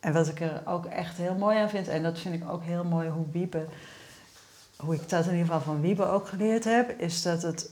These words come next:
ehm, ons heel gelijkwaardig maakt. Dus ik sta als trainer echt op een andere plek. En toch is het heel gelijkwaardig, want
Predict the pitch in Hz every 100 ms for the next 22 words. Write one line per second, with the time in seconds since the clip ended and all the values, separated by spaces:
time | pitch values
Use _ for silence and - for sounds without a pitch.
0 | - 175 175 170 170 170 170 - - -
1 | _ _ _ _ _ _ _ _ _ _
2 | _ _ - 185 147 151 170 175 175 156
3 | 151 147 127 - - 143 131 123 - 151
4 | - 165 - - - 143 147 147 - 170
5 | 170 160 147 170 170 165 151 143 151 151
6 | 143 139 160 202 262 - - - - -
7 | _ _ - 151 147 147 165 208 240 -
8 | - 165 151 160 156 151 - 147 147 156
9 | 170 175 170 147 147 147